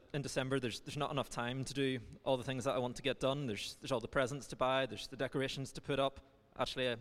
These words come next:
I haven't decorated my house yet, so if, if anyone who was here on Wednesday night's free for a couple of hours, uh, there's, there's all the Christmas movies to watch, there's, there's friends and family to catch up with,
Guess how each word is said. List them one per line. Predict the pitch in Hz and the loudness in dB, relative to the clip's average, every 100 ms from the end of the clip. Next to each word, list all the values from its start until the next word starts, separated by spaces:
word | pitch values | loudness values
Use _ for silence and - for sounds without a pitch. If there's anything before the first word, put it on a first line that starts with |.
| - | -6
I | 120 | -6
haven't | 110 123 | -6 -2
decorated | 120 135 123 113 | -2 -2 -4 -2
my | |
house | 117 123 | 0 0
yet, | 147 - | 0 -2
so | 135 | -2
if, | 123 - | -2 -2
if | - | -2
anyone | 143 143 135 | 0 0 0
who | |
was | 127 - | -2 0
here | 127 | 0
on | 135 | 0
Wednesday | 135 - | -4 -2
night's | 139 - | -2 -2
free | - 135 | -2 -2
for | 131 151 | 0 0
a | |
couple | 160 151 | 0 4
of | 160 | 6
hours, | 160 165 - - - - - - - - - - - - | 6 4 -2 -14 -18 -14 -12 -12 -14 -14 -16 -16 -8 2
uh, | 135 123 123 - | 4 4 2 0
there's, | 135 113 - | 0 0 -2
there's | 165 139 | 0 4
all | 147 | 4
the | 139 | 4
Christmas | 143 143 139 | -2 -4 0
movies | 151 165 156 | 2 2 0
to | - | 2
watch, | 156 156 156 - | 2 2 0 -6
there's, | 113 - | -6 -8
there's | - - | -10 0
friends | 135 143 120 | 0 0 -2
and | 113 | -2
family | 135 143 | -2 -2
to | 143 | 0
catch | 143 143 151 | 0 2 2
up | 143 | 2
with, | 156 - | 0 0